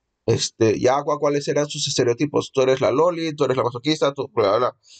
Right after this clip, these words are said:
haciendo burla de todo esto, que muchos personajes no salen del estereotipo. Aquí no me voy a meter tampoco, y creo que esto acá lo voy a decir de una vez, aquí no me voy a meter con todo el tema del fanservice que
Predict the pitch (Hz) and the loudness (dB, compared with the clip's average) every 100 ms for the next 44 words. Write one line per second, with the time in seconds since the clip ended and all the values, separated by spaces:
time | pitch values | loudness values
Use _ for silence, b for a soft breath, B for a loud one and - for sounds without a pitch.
0 | B B 123 123 147 156 127 117 120 98 | B B -6 -2 -2 0 0 2 0 0
1 | 104 117 - - _ - 120 117 - 139 | 0 0 -2 -6 _ 0 4 4 0 -2
2 | 143 156 143 139 139 143 139 139 175 - | -2 0 -2 -2 0 -2 -2 0 0 0
3 | 185 156 117 117 - 110 110 107 _ B | -2 -2 -4 -2 -2 -2 -2 -6 _ B
4 | B B 202 220 254 240 226 196 190 156 | B B -4 -2 -4 0 2 4 4 2
5 | 143 135 139 135 - 131 131 143 - 117 | 2 2 2 -4 0 -2 0 -2 -4 -4
6 | 131 131 139 - 131 131 123 - - 113 | -2 0 -2 0 0 2 0 -2 -4 0
7 | 113 120 120 117 117 107 120 - - 120 | 2 0 0 -2 0 2 0 -4 -6 -6
8 | - 156 156 143 139 139 139 143 - 135 | -4 -4 0 2 2 0 -2 -2 -2 0
9 | 131 127 127 127 127 120 - 120 135 131 | 0 0 0 0 -2 0 0 0 0 0
10 | 147 - | 0 -2